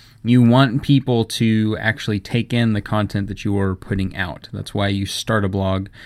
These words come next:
uh, mostly. S-, some of you may be writing just because you want to put your thoughts somewhere. But something possessed you to put them online. So, uh, there, there's probably, and if you're listening to this, there's gonna be this desire within you to say, "Okay, I'm writing these things down, I'm doing this study, doing this work,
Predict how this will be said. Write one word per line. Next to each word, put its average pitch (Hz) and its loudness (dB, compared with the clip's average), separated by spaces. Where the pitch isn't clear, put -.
uh, 98 -2
mostly. 131 4
S-, - -12
some 160 6
of 143 6
you 135 8
may 131 6
be 123 4
writing 117 4
just - -6
because 107 0
you 104 0
want 104 0
to 101 0
put 107 -4
your 104 0
thoughts - -6
somewhere. 101 -2
But 120 0
something 151 8
possessed 120 4
you 117 2
to 110 -2
put 104 -4
them 113 0
online. 123 2
So, 110 2
uh, 104 -2
there, 107 -2
there's 113 -2
probably, 160 4
and 123 2
if 117 0
you're 139 4
listening 143 4
to 110 0
this, 110 0
there's 117 -6
gonna 127 2
be 123 2
this 113 -2
desire 107 2
within 101 0
you 101 0
to 98 -2
say, 98 -2
"Okay, 101 -2
I'm 104 0
writing 135 4
these 127 0
things 127 -2
down, 113 0
I'm 107 0
doing 113 0
this 110 -6
study, 117 -6
doing 107 -4
this 104 -6
work, 104 -8